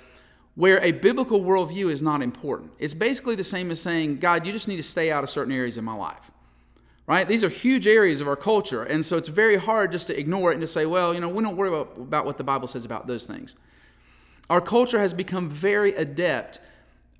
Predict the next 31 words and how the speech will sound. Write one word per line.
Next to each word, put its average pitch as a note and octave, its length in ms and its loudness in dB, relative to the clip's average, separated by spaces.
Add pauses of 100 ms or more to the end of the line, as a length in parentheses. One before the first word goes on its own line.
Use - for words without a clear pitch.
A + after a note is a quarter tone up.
at E3 160 0
convincing F#3 460 -2
people D#3 340 -4
that D3 140 2
religion E3 720 2
should D#3+ 240 -4
stay F#3+ 420 0
out F3 420 0
of C3+ 80 -8
certain D#3 280 -2
areas. B2 400 -4
But C#3+ 120 -2
if C#3+ 140 -4
you're F3+ 80 0
a E3+ 40 -4
Christ - 440 -8
follower, D#3 360 0
that's D3 200 -4
really F#3 240 -2
not E3 160 0
an C#3 80 0
option. - 440 -4 (500)
These B3+ 200 2
are G#3+ 100 6
really, F#3 340 2
to E3 160 -4
me, A3 260 2
these E3 220 -4
are C#3+ 80 -4
spiritual - 720 -4
issues C3+ 460 -2